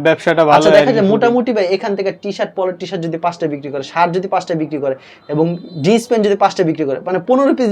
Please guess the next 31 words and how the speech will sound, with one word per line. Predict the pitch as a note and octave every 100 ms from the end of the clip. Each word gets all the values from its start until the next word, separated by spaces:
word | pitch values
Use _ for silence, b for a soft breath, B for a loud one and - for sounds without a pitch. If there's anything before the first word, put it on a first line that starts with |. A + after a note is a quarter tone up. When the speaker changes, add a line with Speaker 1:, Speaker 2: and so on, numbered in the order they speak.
| G#3+
Speaker 2:
বিক্রি | B3 A3
করলে | F#3 G#3+
একশো | -
করে | A3+ A3+
লাভ | A3
হলে | A#3
তো | A#3+
পনেরোশো | B3+ B3+ -
টাকা | F#3
Speaker 1:
পনেরোশো | G#3+ G#3+ G3
Speaker 2:
হবে। | F#3
Speaker 1:
টাকা | F3+ E3+
অনায়াসে | F#3+ G3+ F3 D#3 D3+
সারাদিনে | D#3+ D#3+ E3 D#3 D3
লাভ | C#3+
হয়ে | D3 C#3+
যাবে | C#3 C#3
Speaker 2:
আর | D3+
Speaker 1:
ভাই। | D#3
Speaker 2:
বেশি | G#3 G#3+
বিক্রি | G#3+ A#3+
করলে | B3+ B3
বেশি | A#3 E3
লাভ। | B2 G3+
Speaker 1:
বেশি | A3+ A3+
বিক্রি | G#3 A3 G#3+
করতে | G#3+ A3
পারলে | G3+ G3 F#3
তো | G3+
লাগলে | G3+ G3 G#3
অল্প | G#3